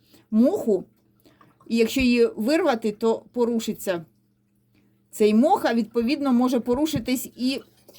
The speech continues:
орхідейка. А я цього не хочу, тому я просто ножичками зістрижу це все. Ось отак. Раз. І все.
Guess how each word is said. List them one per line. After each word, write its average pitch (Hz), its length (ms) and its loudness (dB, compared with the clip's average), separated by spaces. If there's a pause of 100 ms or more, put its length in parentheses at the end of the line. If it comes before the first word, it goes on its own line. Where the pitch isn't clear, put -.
(1200)
орхідейка. 185 800 0
А 180 80 -10
я 180 160 -2
цього 233 180 -4
не 247 120 2
хочу, 175 380 -6
тому 247 360 -4
я 208 220 -6
просто 254 560 -6 (1500)
ножичками 233 880 2 (120)
зістрижу 247 720 -2
це 220 160 -4
все. 170 380 -6 (2000)
Ось 190 240 -4
отак. 175 460 -6 (500)
Раз. 262 540 -4 (1000)
І 247 160 -2
все. - 580 -2